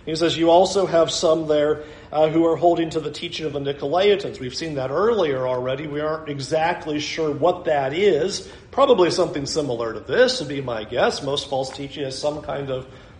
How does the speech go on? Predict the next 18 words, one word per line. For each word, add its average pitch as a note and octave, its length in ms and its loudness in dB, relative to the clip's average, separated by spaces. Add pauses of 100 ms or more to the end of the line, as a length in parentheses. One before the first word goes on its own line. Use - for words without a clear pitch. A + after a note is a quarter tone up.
(160)
worldliness C3+ 800 2
attachment C#3 680 -4
to D#3+ 200 0
it F3 80 0
of D3+ 100 0
some D#3+ 240 -2
kind. G3 400 0 (420)
And F3 120 4
so G#3 120 6
you G3 180 6
have A#3 340 8
those, G#3+ 320 6
and, G3+ 140 2
and, F#3+ 560 0
and G3 180 -2
they're G3+ 300 4
teaching A#3+ 600 -8
it. A#2+ 320 -6